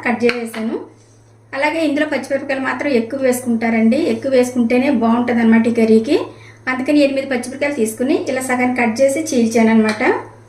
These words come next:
ఇదిగోండి, కొంచెం కరివేపాకు, కొత్తిమీర. ఓకేనండి, అన్నీ రెడీ అయిపోయినాయి. ఇప్పుడు కర్రీ ఏ విధంగా ప్రిపేర్ చేయాలనేది చూపిస్తాను.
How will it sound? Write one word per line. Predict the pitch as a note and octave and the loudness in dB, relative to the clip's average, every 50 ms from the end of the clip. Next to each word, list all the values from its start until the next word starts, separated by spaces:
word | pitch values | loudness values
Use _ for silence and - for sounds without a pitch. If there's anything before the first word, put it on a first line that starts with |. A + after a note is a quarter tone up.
| - - - - - - - - - C4 | -20 -20 -20 -20 -20 -20 -20 -12 -8 -4
ఇదిగోండి, | A#3+ A#3 B3+ A#3+ A3 A3+ - | -2 2 2 2 2 2 0
కొంచెం | D4+ D4 D#4+ - - | -2 -2 -2 -2 -2
కరివేపాకు, | D4 C#4 C4+ C4+ C4 C4 B3 B3 C4 - - | 0 0 2 0 0 0 -2 -4 -4 -4 -4
కొత్తిమీర. | D4+ A#3+ - G#3 G#3 G#3 G3 G3 D3+ - - - - - - - - - - - - _ - - - - - - - - B3 | -4 -4 -4 -4 -4 -4 -4 -4 -6 -10 -14 -18 -20 -20 -20 -20 -20 -20 -20 -20 -10 _ -8 -8 -8 -12 -20 -20 -16 -8 -8
ఓకేనండి, | B3 B3 D4+ D4+ D#4 D#4 D#4 D#4+ D4 | -2 -2 0 0 0 -2 -2 -2 -2
అన్నీ | C4+ C#4 D4+ D4 C#4+ | 0 0 0 0 2
రెడీ | B3+ C4+ C4+ C4+ | 0 2 2 2
అయిపోయినాయి. | B3+ B3+ B3+ C4 B3 B3 B3+ C#4+ F#4+ G#4+ D4+ | 0 0 -2 0 0 2 2 2 0 0 0
ఇప్పుడు | C#4+ D4 D4 C#4+ C#4+ - | -2 -2 -2 -4 -2 0
కర్రీ | C#4+ C#4 D4 D4+ D4 | 0 0 2 2 2
ఏ | C4+ | 2
విధంగా | B3 A3 B3+ B3+ B3+ B3+ | 0 0 -2 -4 -4 -4
ప్రిపేర్ | B3 A#3+ B3+ B3 A#3 - | -6 0 0 0 0 0
చేయాలనేది | B3 A#3+ A#3 A#3 A#3 A#3 A3 - - | -2 0 0 0 0 0 0 -2 -2
చూపిస్తాను. | - B3 A3+ A3+ A3+ - - G#3+ A3+ C#4 | -4 -2 -2 -2 -4 -2 0 0 2 2